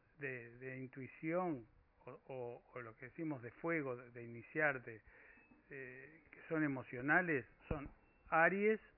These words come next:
Leo y Sagitario. ¿Mm? Eh, son los tres signos de fuego.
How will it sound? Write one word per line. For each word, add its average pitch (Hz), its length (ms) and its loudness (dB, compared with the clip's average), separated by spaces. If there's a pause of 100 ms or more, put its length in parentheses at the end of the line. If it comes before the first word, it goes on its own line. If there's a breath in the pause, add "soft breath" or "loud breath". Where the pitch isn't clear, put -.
(200)
Leo 180 600 0
y 147 120 -12
Sagitario. 104 800 -10 (520)
¿Mm? 143 160 -10 (1400 loud breath)
Eh, 117 480 0 (280)
son 160 140 0
los 143 160 -2
tres 180 200 0 (300)
signos 165 320 -2
de 135 80 -6
fuego. 117 560 -2